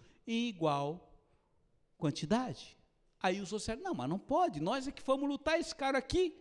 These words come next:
eles não merecem." Mas aí Davi fez uma coisa. Ele disse, "Não, queridos, o que nós lutamos, o que nós conquistamos, foi Deus que nos deu.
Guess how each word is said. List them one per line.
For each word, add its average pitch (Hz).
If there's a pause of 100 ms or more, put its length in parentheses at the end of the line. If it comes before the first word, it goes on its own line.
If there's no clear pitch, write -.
(140)
eles 220
não 262
merecem." 311 (1800)
Mas 143
aí 147
Davi 139
fez 135
uma 143
coisa. 139 (1000)
Ele 117
disse, 117
"Não, 127
queridos, - (760)
o 147
que -
nós 202 (800)
lutamos, 156
o -
que 294
nós 269
conquistamos, 190 (260)
foi 120
Deus 220
que 196
nos 131
deu. 98